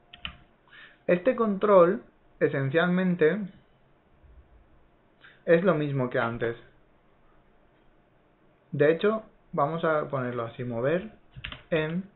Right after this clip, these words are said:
mapa mundi, así. Y este va a ser mover en nivel. Ups. Ah, vale. Y me lo llevo de aquí. Vamos a ponerlo aquí debajo mejor. Vale.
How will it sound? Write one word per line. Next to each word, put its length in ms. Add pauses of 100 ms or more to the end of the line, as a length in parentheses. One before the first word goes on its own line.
(400)
mapa 400
mundi, 720 (120)
así. 380 (220)
Y 120
este 200
va 120
a 60
ser 140
mover 480
en 360 (1500)
nivel. 540 (500)
Ups. 420 (1400)
Ah, 60
vale. 240 (460)
Y 340
me 140
lo 80
llevo 260
de 80
aquí. 420 (1120)
Vamos 260
a 120
ponerlo 240
aquí 160
debajo 380
mejor. 580 (2250)
Vale. 220